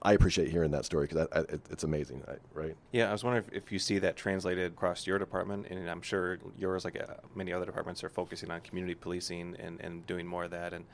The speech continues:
Speaker 2: and just the importance of having parolees and others who have had, you know, experience with the criminal justice system to be able to sit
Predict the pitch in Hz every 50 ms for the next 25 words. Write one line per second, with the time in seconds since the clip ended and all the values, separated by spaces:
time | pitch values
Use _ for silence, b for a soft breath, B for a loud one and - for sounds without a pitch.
0 | B B B B B 95 92 90 101 98 - - 98 90 85 - - 110 101 87
1 | 95 92 - - - - - - 95 92 87 90 90 87 87 85 b b b b
2 | b b - - 104 101 95 92 95 95 87 90 87 87 87 87 - - 87 87
3 | - - - 98 101 101 101 95 - - - - - - - - - 85 85 82
4 | - - - - - 95 90 87 - - 87 - - 87 87 85 82 87 87 -
5 | 87 82 - 87 85 - 90 87 87 87 87 85 87 85 - - - 95 92